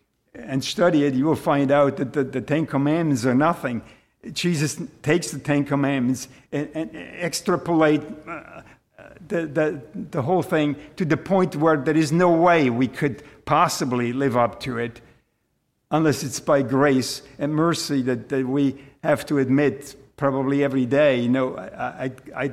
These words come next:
my thoughts, never mind my actions, forget the actions, my thoughts and my mind was not wh-, what Jesus says it has to be.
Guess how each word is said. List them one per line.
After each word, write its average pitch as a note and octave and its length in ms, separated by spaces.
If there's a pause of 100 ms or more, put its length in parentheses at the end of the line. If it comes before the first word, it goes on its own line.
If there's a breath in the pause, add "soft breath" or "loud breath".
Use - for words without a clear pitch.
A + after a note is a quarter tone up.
(160)
my D3 320
thoughts, B2+ 800 (240 soft breath)
never F3 200
mind D#3+ 260
my C#3+ 220
actions, C#3+ 480
forget F3+ 380
the C3+ 140
actions, C#3+ 580 (360 soft breath)
my F3+ 280
thoughts B2+ 680 (300 loud breath)
and C#3+ 240 (240 loud breath)
my F3 300
mind C3+ 440 (200 loud breath)
was D#3 320
not D3+ 440 (200 loud breath)
wh-, D3 280
what D3+ 160
Jesus A#2+ 400
says A#2+ 300
it A#2+ 100
has A#2+ 300
to C3+ 100
be. G#2+ 280